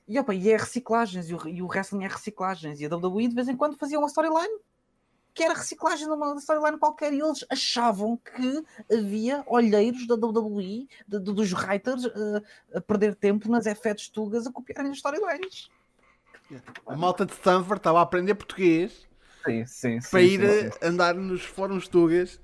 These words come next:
Speaker 2: Caralho,
Speaker 1: Yeah.
Speaker 2: é, mano.
Speaker 1: Lindo, lindo,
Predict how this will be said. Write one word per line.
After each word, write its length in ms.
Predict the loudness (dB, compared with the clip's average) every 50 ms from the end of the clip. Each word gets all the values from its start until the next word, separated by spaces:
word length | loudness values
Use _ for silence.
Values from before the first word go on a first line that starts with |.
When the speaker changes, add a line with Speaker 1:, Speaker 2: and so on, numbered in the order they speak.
| -16
Speaker 2:
Caralho, 440 | -10 -8 -6 -6 -6 -6 -8 -10 -12 -16 -16 -14
Speaker 1:
Yeah. 300 | -10 -6 -6 -6 -6 -6
Speaker 2:
é, 20 | -8
mano. 300 | -10 -12 -14 -14 -16 -18 -20 _ _ _ _ _ _ _ -8
Speaker 1:
Lindo, 380 | -4 -2 0 0 0 -4 -8 -12 -12 -10
lindo, 300 | -6 -6 -6 -6 -8